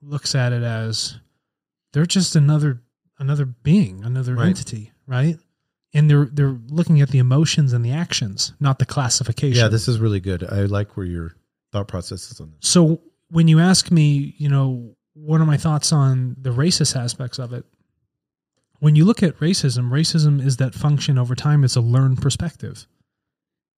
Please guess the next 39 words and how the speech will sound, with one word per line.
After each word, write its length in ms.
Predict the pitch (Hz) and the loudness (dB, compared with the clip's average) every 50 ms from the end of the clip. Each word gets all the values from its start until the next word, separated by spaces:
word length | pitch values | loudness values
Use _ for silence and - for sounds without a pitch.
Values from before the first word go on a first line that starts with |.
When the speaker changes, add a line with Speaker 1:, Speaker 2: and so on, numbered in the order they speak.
| _ _ _ _ | _ _ _ _
Speaker 1:
And 160 | - 151 147 - | -2 0 0 0
so 460 | - 165 156 151 151 147 143 131 - _ _ _ _ _ _ _ _ _ _ _ _ _ _ _ _ _ | 0 0 0 0 0 -2 -4 -6 -8 _ _ _ _ _ _ _ _ _ _ _ _ _ _ _ _ _
Speaker 2:
Just 160 | - 135 - 151 | -4 -2 0 0
like 160 | 135 120 131 | 2 2 2
anything 320 | 127 127 120 - 110 98 | 2 2 2 2 0 -2
else 180 | 90 87 - - | -2 -4 -6 -8
we 60 | 101 | -10
could 160 | - - 90 92 | -10 -10 -10 -10
learn. 220 | 90 85 85 85 - _ | -12 -12 -14 -14 -12 _
Speaker 1:
Just 180 | - 220 - - | -4 -2 0 2
like 140 | 233 - 202 | 2 4 4
anything 300 | 185 175 151 151 143 123 | 6 6 6 4 4 2
else. 320 | 104 104 117 - - - - _ _ | 0 -4 -6 -8 -10 -10 -12 _ _
And 300 | 170 170 170 165 156 - - _ _ _ _ _ _ _ _ _ _ _ _ _ _ _ | 0 2 2 2 0 -4 -8 _ _ _ _ _ _ _ _ _ _ _ _ _ _ _
it, 140 | - 151 - | -12 -12 -10
this 320 | - 160 147 135 - - - | -10 -8 -6 -4 -4 -4 -2
is 100 | 160 147 | -2 -2
gonna 120 | 165 214 185 | 0 0 0
sound 180 | - 185 156 | 0 0 0
stupid, 300 | - - 214 180 160 143 | 0 -2 -4 -4 -4 -2
but 140 | 131 143 139 | -2 -2 -2
it's, 160 | 135 131 - - - | -2 -4 -8 -10 -10
it's 100 | 143 - | -8 -4
very 220 | - 170 175 180 175 | -2 0 2 2 2
simply 420 | - - - 175 170 - 151 139 | 2 2 2 0 0 0 -2 -2
solved. 500 | - - 147 131 110 101 98 - - - - _ _ _ _ _ _ _ _ _ _ _ _ _ _ _ _ _ _ - | -2 -2 -2 -2 -4 -4 -8 -10 -16 -20 -20 _ _ _ _ _ _ _ _ _ _ _ _ _ _ _ _ _ _ -10
It's 120 | 139 - | -6 -2
simply 300 | - 214 220 - 151 135 | 0 0 0 2 0 0
solved, 280 | - - 127 117 120 127 | 0 0 -2 -4 -4 -4
but 80 | 135 | -4
the 60 | 123 - | -2 0
question 280 | - 165 143 - 156 143 | 2 2 2 2 2 0
is, 80 | - | 0
do 100 | - 135 | -2 -2
people 280 | - - 156 - 131 127 | -2 -2 -2 -2 -2 -2
want 280 | 131 131 131 - - | 0 -2 -2 -4 -6
to 80 | - 143 | -6 -2
do 200 | 127 135 123 98 | 0 0 0 0
it? 120 | 92 - | -4 -10